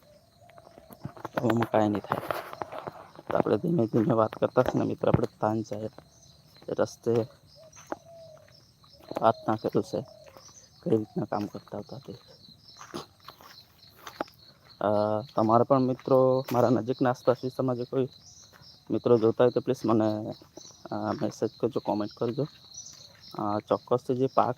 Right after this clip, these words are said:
નુકસાન થયું હશે ને આપણે ચોક્કસથી મેસેજ મૂકું જેથી આવા ખેડૂતોને લોકેશનથી ફોટા પાડીને, ફોટા પાડવાના છે અને બી માહિતી આપવાનું છે, અ, એના વિશે. પણ હવે શું છે કે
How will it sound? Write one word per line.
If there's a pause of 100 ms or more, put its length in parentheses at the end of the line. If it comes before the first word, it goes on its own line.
નુકસાન
થયું
હશે
ને
આપણે
ચોક્કસથી (580)
મેસેજ
મૂકું (400)
જેથી
આવા
ખેડૂતોને (1120)
લોકેશનથી (460)
ફોટા
પાડીને,
ફોટા
પાડવાના
છે
અને
બી
માહિતી
આપવાનું
છે, (800)
અ, (1200)
એના
વિશે. (960)
પણ
હવે
શું
છે
કે